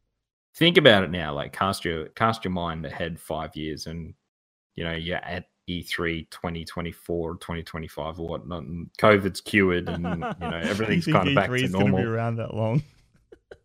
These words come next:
Speaker 1: Well, an E three variant, I guess.
Speaker 2: Right, okay, yeah,
Speaker 1: Whatever.
Speaker 2: that's cool. Sorry, had to put
Speaker 1: You
Speaker 2: that
Speaker 1: know,
Speaker 2: joke in
Speaker 1: and
Speaker 2: there.
Speaker 1: it's, it's the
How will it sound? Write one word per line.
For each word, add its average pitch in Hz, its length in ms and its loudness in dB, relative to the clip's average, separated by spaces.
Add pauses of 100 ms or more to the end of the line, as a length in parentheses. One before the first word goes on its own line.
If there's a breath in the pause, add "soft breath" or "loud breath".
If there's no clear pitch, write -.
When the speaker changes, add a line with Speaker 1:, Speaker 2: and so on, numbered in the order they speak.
(140)
Speaker 1:
Well, 175 380 12
an 151 140 6
E 180 220 6
three 139 280 6
variant, 101 760 8 (200)
I 92 120 -2
guess. 90 200 -2
Speaker 2:
Right, 101 260 2
okay, 104 160 0
yeah, 95 80 2
Speaker 1:
Whatever. 110 180 0
Speaker 2:
that's 117 160 -8
cool. 98 260 -6 (240)
Sorry, 92 420 -2
had 104 180 -8
to - 60 -18
put 131 100 -10
Speaker 1:
You 104 60 -6
Speaker 2:
that 110 60 -4
Speaker 1:
know, 117 140 -2
Speaker 2:
joke - 120 -8
in 120 40 -6
Speaker 1:
and 117 80 -2
Speaker 2:
there. 113 80 6
Speaker 1:
it's, - 180 -6 (840)
it's 131 240 4
the 113 180 2